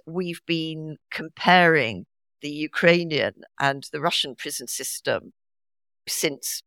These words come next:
both of them joined the Council of Europe. They were basically the same system at the end of the Soviet Union. And the big, big difference, which is why we have more optimism about the Ukrainian prison system for the future,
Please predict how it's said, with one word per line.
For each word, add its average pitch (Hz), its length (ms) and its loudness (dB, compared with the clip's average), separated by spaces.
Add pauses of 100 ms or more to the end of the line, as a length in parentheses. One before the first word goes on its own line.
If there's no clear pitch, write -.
(140)
both 156 200 2
of 151 100 -8
them 143 120 -10
joined 139 640 -2
the 135 360 -10
Council - 380 -2
of 113 80 -10
Europe. 143 320 0 (280)
They 135 100 0
were 127 180 -4
basically 143 380 -6
the 113 60 -16
same 120 260 -4
system 113 480 -8 (420)
at - 80 -4
the 131 120 0
end 135 120 -2
of 131 80 -8
the 131 60 -12
Soviet - 480 -6
Union. 135 360 -6 (140)
And 175 120 -10
the 165 180 -4
big, 214 260 -2
big 190 200 -8
difference, - 540 -8
which 139 200 -6
is 147 120 -10
why 147 200 4
we 143 140 -8
have 147 160 -6
more 175 320 4
optimism 123 560 -8
about 123 320 -2
the 104 80 -12
Ukrainian 143 640 -4 (360)
prison 135 280 -8
system - 400 -8
for - 160 -14
the - 60 -18
future, - 640 -2